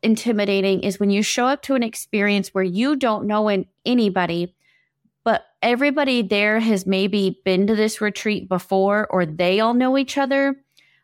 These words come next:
Obviously, walking into that, that situation can, can create, uh, you know, some feelings of discomfort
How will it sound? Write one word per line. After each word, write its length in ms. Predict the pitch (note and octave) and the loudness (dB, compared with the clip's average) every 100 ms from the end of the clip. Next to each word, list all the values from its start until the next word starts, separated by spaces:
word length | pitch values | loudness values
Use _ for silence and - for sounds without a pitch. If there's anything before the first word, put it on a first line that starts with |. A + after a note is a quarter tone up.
| _ | _
Obviously, 460 | A3+ A#3 A#3+ A3+ A3+ | -2 2 0 0 -2
walking 400 | F#3+ F#3+ G3 G3+ | 0 -2 -2 0
into 260 | F#3+ F#3+ G3+ | 0 -2 -2
that, 340 | F#3+ F#3 F3+ - - | 0 0 -2 -4 -2
that 180 | G3 | -2
situation 800 | - F#3+ G#3 G3 F#3 F3+ F3+ F3+ | -2 -6 -2 0 0 -2 -2 -2
can, 500 | F3+ - G#3 G3+ G3 F#3+ _ _ _ _ | -2 -2 0 2 0 -2 _ _ _ _
can 240 | F#4+ G4 | 0 2
create, 760 | - F4 E4 D#4+ D#4+ D#4 C#4+ - - A#3+ | 2 0 2 2 2 0 -2 -12 -10 -4
uh, 180 | C4+ B3+ - | -2 -2 -2
you 100 | F4+ | 0
know, 220 | A3+ B3 _ _ _ _ _ | 0 -2 _ _ _ _ _
some 200 | - C4+ | -4 -2
feelings 320 | C4+ B3+ B3+ | 0 0 -2
of 80 | A#3+ | -2
discomfort 720 | A#3+ A#3+ C4 B3+ E3+ D#3+ E3+ | -4 -2 -2 0 -2 -2 -6